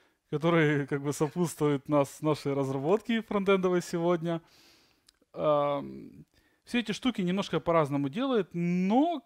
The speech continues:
как бы все довольно-таки успешно, да, тот же Angular, а, по-моему, в четвёртой версии уже в, из коробки там добавлен, а, Angular Universal, вот штука, которая позволяет, а, писать, эм,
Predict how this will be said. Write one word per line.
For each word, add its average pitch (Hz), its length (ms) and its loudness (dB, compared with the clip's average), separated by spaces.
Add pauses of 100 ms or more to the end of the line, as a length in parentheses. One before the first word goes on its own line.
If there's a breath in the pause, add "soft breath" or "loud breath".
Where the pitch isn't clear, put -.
(240)
как 214 240 0
бы 196 120 -6
все 240 220 -4
довольно-таки 190 560 -2
успешно, 127 560 -6
да, 147 140 0
тот 139 180 -6
же 139 120 2
Angular, 143 600 0 (600 loud breath)
а, 131 800 -2 (140)
по-моему, 143 260 0
в 135 40 -8
четвёртой 151 460 -4
версии 139 320 -4
уже 131 280 -6
в, 123 220 -18
из - 120 -14
коробки 139 440 -6
там 127 200 -6
добавлен, 131 640 0
а, 131 420 -6 (800)
Angular 139 440 -4
Universal, 226 640 -4 (480 soft breath)
вот 156 160 -6
штука, 165 320 -8
которая 147 320 -2
позволяет, 139 560 -2 (160)
а, 135 260 -2
писать, 135 640 -6
эм, 139 640 -10